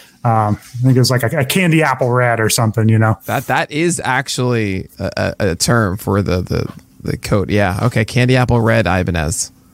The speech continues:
Speaker 1: Actually,
Speaker 2: All right.
Speaker 1: I sold that before I went out to Yellowstone for my second summer 'cause I had nowhere to put it, and I just never
Speaker 2: Mm.
Speaker 1: played it. So, again, full circle.
Speaker 2: And
Speaker 1: Use that
Speaker 2: your
Speaker 1: for some
Speaker 2: wife wouldn't
Speaker 1: gas
Speaker 2: have been
Speaker 1: money.
Speaker 2: into you, you know,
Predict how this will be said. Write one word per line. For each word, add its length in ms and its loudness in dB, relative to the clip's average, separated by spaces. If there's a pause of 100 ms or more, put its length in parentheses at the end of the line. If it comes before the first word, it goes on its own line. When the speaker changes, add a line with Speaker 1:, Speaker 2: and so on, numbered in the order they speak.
(320)
Speaker 1:
Actually, 300 0
Speaker 2:
All 40 2
right. 80 0
Speaker 1:
I 20 2
sold 240 2
that 200 0
before 460 2
I 120 2
went 200 2
out 260 -2
to 380 2 (160)
Yellowstone 540 2
for 60 -2
my 100 2
second 380 -2
summer 320 -2
'cause 100 -12
I 60 2
had 80 2
nowhere 220 4
to 60 -6
put 240 0
it, 200 -2 (340)
and 120 0
I 60 0
just 160 2
never 140 2
Speaker 2:
Mm. 80 -4
Speaker 1:
played 200 0
it. 160 -10
So, 280 -2 (400)
again, 280 2
full 140 0
circle. 400 -2 (340)
Speaker 2:
And 80 2
Speaker 1:
Use 80 6
that 80 2
Speaker 2:
your 80 -2
Speaker 1:
for 80 2
some 100 2
Speaker 2:
wife 80 2
wouldn't 140 0
Speaker 1:
gas 60 -2
Speaker 2:
have 60 -2
been 120 2
Speaker 1:
money. 80 0
Speaker 2:
into 260 -2
you, 100 2
you 240 0
know, 360 -2